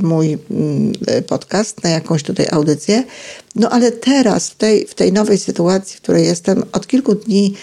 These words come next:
y, pracuję naprawdę, no, na, na bardzo wysokich obrotach fizycznych, a nie jestem, y, osobą najmłodszą. W związku z tym, no, y, jest to dla mnie pewnego rodzaju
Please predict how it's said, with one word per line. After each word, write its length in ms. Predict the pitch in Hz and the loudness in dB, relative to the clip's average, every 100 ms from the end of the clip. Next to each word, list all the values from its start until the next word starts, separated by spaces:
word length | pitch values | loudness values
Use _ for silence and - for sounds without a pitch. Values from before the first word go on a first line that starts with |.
| - - - 208 202 | -18 -20 -4 0 2
y, 40 | 190 | 0
pracuję 680 | - 247 247 226 226 226 226 | 0 -2 0 2 4 2 2
naprawdę, 580 | 277 262 311 247 - 190 | -2 0 0 0 -2 -2
no, 300 | 185 180 190 | 0 0 0
na, 400 | 190 185 185 185 - | 0 0 0 -2 -4
na 300 | 175 175 180 - - | -2 0 -2 -4 -8
bardzo 580 | 190 175 170 - 170 | -4 -4 -2 0 0
wysokich 480 | 165 175 - 170 170 | 0 -4 -6 -4 -2
obrotach 460 | 170 165 156 - 170 | 0 0 0 -2 -6
fizycznych, 600 | - - 165 - 480 - | -6 -4 -2 0 -2 0
a 160 | 320 233 | 2 4
nie 180 | 226 | 4
jestem, 420 | 220 196 185 175 190 - - - - | 2 0 0 0 -2 -6 -20 -10 0
y, 240 | 175 - | 0 0
osobą 400 | 185 208 175 175 | -2 -2 0 0
najmłodszą. 640 | 170 170 170 170 - 262 233 | 2 2 2 0 0 2 2
W 20 | |
związku 360 | 226 226 - | 2 0 0
z 60 | 208 | 0
tym, 260 | 233 233 - - - - - _ _ - - | 2 0 -2 -14 -20 -20 -20 _ _ -16 -2
no, 420 | 214 208 208 - - | 2 4 2 0 0
y, 600 | 196 196 185 180 175 - - 190 | 2 4 4 4 2 -4 -6 0
jest 400 | 220 240 - - | 0 0 -6 -2
to 180 | 214 | 0
dla 300 | 214 185 165 | 2 2 2
mnie 440 | 170 180 185 185 180 - - - - | 2 2 2 2 -2 -8 -20 -20 -4
pewnego 400 | - - 202 262 | -2 0 0 2
rodzaju 600 | 269 262 160 165 151 - | 2 2 0 2 2 0